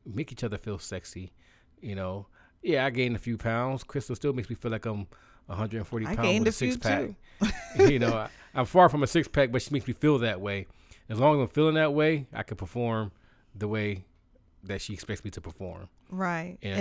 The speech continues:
Speaker 1: you
Speaker 2: that's just
Speaker 1: know.
Speaker 2: making, making you feel good about yourself.
Speaker 1: Yes.
Speaker 2: You know, making, and that's, that's part of the encouragement. But yeah, healthy sex is key, and you can get away from it because life does get busy. But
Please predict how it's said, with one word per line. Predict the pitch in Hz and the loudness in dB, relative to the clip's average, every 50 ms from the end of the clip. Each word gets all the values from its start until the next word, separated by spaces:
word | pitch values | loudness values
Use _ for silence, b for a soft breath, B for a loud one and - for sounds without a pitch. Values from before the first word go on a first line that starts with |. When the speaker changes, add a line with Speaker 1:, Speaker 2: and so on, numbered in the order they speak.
| 208 208 | 0 0
Speaker 1:
you | |
Speaker 2:
that's | 220 277 - | 0 0 0
just | 453 370 - - | -2 -2 -2 -2
Speaker 1:
know. | 196 | 0
Speaker 2:
making, | 208 214 220 - 214 196 180 - - | 0 0 0 0 -6 -8 -8 -8 -8
making | 190 196 214 - 202 190 | -6 -6 -6 -4 -4 -4
you | 196 202 | -4 -4
feel | - - 190 180 180 | -2 -2 -2 -2 -2
good | - 185 202 226 | -2 -2 -2 -2
about | 226 185 180 160 170 - - | -2 -2 -2 -4 -4 -4 -6
yourself. | 175 170 - - 147 147 135 - | -6 -6 -6 -6 -6 -6 -4 -6
Speaker 1:
Yes. | 185 180 160 165 - - - - - | -6 -8 -8 -10 -12 -14 -14 -10 -6
Speaker 2:
You | 196 190 | -4 -2
know, | 185 170 170 180 185 190 233 - _ _ - | -2 -2 -4 -4 -4 -6 -8 -12 _ _ -10
making, | - 180 185 185 - 190 180 - | -6 -4 -4 -4 -4 -6 -6 -4
and | - 180 202 | -2 0 0
that's, | 214 233 - - - | 0 0 0 -4 -2
that's | - 196 233 233 - - | 0 0 0 0 -2 -8
part | - - 214 202 196 196 | -4 0 4 4 4 4
of | 196 196 | 2 0
the | 196 196 190 | 0 -2 -2
encouragement. | 190 - - 220 226 254 240 196 - 190 170 165 170 - | -2 -2 -2 0 0 0 -2 -2 -4 -6 -6 -6 -4 -4
But | 180 175 170 170 - B B B B B B B B | -4 -2 -2 -4 -6 B B B B B B B B
yeah, | - 214 208 208 | -2 0 0 0
healthy | 190 220 220 269 - 311 285 | 0 0 -2 -2 -4 -8 -6
sex | - - - 214 - - 202 | -4 -4 -4 -4 -4 -6 -8
is | 202 - | -8 -8
key, | - - - 214 196 196 | -8 -8 -6 -2 -2 0
and | 185 190 190 | -2 -2 -4
you | 190 202 | -6 -6
can | - - 208 202 202 220 | -6 -4 -4 -2 -2 -2
get | 220 214 202 190 | 0 0 0 0
away | 170 165 170 185 | 0 0 0 0
from | 196 - - 190 | -2 -4 -6 -4
it | 180 170 175 | -4 -4 -4
because | 175 - - 190 175 170 175 | -4 -4 -2 -4 -4 -2 -2
life | 165 165 180 190 - - | -2 -2 -2 -2 -2 -2
does | 180 180 190 - | -4 -2 -2 -4
get | - 185 180 165 | -6 -6 -6 -4
busy. | - 175 175 185 175 180 170 | -4 -4 -4 -2 -4 -6 -6
But | 165 - 170 170 175 170 180 | -4 -2 -2 0 0 -2 -4